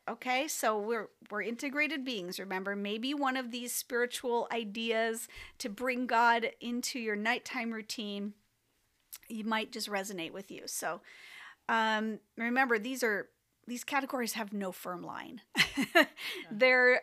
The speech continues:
Speaker 1: they're all, because we're integrated. So these spiritual ideas, we're gonna help your mind as well and your body rest. So when it comes to our spiritual life and our connection with God is, like, the way I like to say it,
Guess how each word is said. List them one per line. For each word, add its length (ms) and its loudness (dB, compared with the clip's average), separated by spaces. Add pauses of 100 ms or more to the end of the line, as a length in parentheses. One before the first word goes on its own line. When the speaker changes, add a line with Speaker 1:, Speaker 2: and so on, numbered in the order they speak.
(100)
Speaker 1:
they're 220 10
all, 320 8 (180)
because 220 2
we're 80 0
integrated. 560 -4
So 400 2 (140)
these 240 -4
spiritual 720 -2
ideas, 440 0
we're 100 -4
gonna 180 0
help 220 0
your 100 2
mind 340 4
as 140 -8
well 320 2
and 160 -2
your 100 -2
body 340 0
rest. 540 -6 (540)
So 260 2
when 160 4
it 140 -2
comes 440 -2
to 440 -2
our 100 2
spiritual 580 -4
life 440 -6
and 240 -6 (240)
our 80 -8
connection 560 -2
with 180 -6
God 220 4
is, 120 -8
like, 180 -6 (120)
the 80 -10
way 160 -6
I 60 -4
like 240 -10
to 120 -12
say 300 -8
it, 160 -10